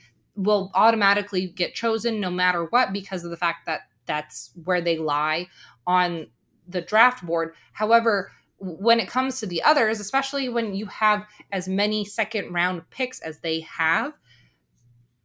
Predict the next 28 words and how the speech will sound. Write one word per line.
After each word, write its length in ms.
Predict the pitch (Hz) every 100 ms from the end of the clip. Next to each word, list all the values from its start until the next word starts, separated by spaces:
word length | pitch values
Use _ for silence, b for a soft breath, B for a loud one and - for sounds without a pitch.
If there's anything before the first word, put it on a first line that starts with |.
| _ _ _
where, 640 | 202 175 175 220 254 277 - 196
what 240 | 185 269 -
type 320 | - 269 269
of 200 | 202 -
players, 320 | - 208 196 180
what 140 | 226
are 100 | 277
those 220 | 277 262
things 240 | 247 254 226
that 100 | 202
are 60 |
going 300 | 190 190 202
to 120 | 190
put 380 | 190 - 226 - b b _
players 480 | 214 214 202 196 b b -
above 400 | 190 185 202 190 185
other 220 | 190 185
players 400 | - 190 180 175
in 260 | - 190
your 160 | 180 180
head? 460 | - 160 170 214 254 _ _ _ _ _ _ _ _ _ -
And 360 | 247 233 208
this 260 | 220 214 220
is, 260 | - 196 190
I 200 | 196 190
feel 460 | 190 - 196 190 185
like, 420 | 170 165 165 - _ _ -
that 500 | 175 190 180 175 -